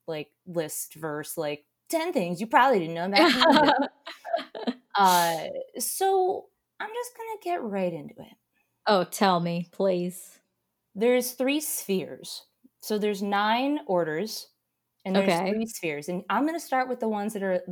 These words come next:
Speaker 1: I'm, I'm, I'm gonna start, start at the top. The very
Speaker 2: Yeah,
Speaker 1: first sphere.
Speaker 2: please.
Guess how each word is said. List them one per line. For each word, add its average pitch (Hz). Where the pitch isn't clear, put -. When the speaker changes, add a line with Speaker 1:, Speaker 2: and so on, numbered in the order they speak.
Speaker 1:
I'm, 226
I'm, 226
I'm 208
gonna 220
start, 165
start 170
at 160
the -
top. -
The 240
very 208
Speaker 2:
Yeah, -
Speaker 1:
first 185
sphere. 175
Speaker 2:
please. -